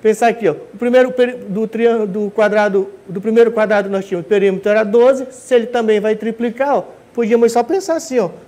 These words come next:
Vou multiplicar por três, com certeza, pra ter o novo, o novo perímetro. Três vezes dois, seis, três vezes um, três. Tá legal?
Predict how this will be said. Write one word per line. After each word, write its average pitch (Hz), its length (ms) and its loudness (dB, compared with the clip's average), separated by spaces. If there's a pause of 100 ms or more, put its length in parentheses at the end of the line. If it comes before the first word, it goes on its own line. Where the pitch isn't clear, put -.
(160)
Vou 202 160 -2
multiplicar 214 560 -4
por 311 160 -10
três, 190 300 -2
com 175 160 -10
certeza, 214 480 -4
pra 214 140 -8
ter 214 120 -4
o 208 60 -2
novo, 185 300 -4 (420)
o 196 80 -4
novo 190 280 -2
perímetro. 202 560 -2
Três 165 200 -8
vezes 165 260 -4
dois, 175 220 -4
seis, 269 380 -6
três 226 200 -10
vezes 196 320 -6
um, 302 140 -10
três. 131 400 -14 (360)
Tá 202 120 2
legal? 214 440 2